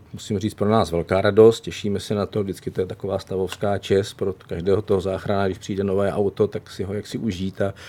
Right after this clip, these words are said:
a přijít se s ním seznámit, takže za to jsme samozřejmě rádi. Jedná se o jedenáct sanitek, ehm,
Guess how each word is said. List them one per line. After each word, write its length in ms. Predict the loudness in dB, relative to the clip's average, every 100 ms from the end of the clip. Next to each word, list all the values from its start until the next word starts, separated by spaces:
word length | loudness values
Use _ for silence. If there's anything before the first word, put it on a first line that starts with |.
| -20 -16
a 80 | -12
přijít 220 | -6 -2
se 120 | 0
s 60 | 2
ním 120 | 2
seznámit, 540 | 2 0 4 6 4
takže 200 | 2 -2
za 100 | -2
to 100 | -4
jsme 180 | -4 -4
samozřejmě 360 | -2 0 4 4
rádi. 340 | 4 4 2 0 -14 -6
Jedná 260 | -2 -2 -2
se 140 | 0
o 120 | 0
jedenáct 480 | 2 2 4 4 2
sanitek, 680 | 2 0 4 4 4 -6 -10
ehm, 920 | -8 -4 -2 -2 -2 -4 -4 -6 -10